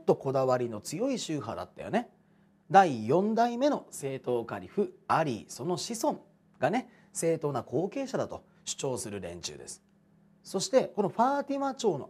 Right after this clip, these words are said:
後、サラディンが作った王朝がアイユーブ朝っていうんですね。アイユーブ朝。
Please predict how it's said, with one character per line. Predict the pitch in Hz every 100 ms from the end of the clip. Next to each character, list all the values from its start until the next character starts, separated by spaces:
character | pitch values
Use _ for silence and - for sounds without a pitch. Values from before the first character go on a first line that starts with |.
| _
後、 | 185 - 120 - _ _ _
サ | - - 269
ラ | 269 254
デ | 202
ィ |
ン | 180 139
が | 113
作 | - - -
っ | 165
た | _ 127
王 | 113 127
朝 | 127 147 139
が | 214 214 - - -
ア | - 113 131
イ | 190 226 226
ユ | 254 269 269
ー |
ブ | 262
朝 | 262 202 131
っ | 104
て | 85
い |
う |
ん | 73
で |
す | 131
ね。 | 170 214 - - _ - - _ _ _ - _
ア | - 117
イ | 127 185 196
ユ | 196
ー | 202 208
ブ | 190 190
朝。 | - 117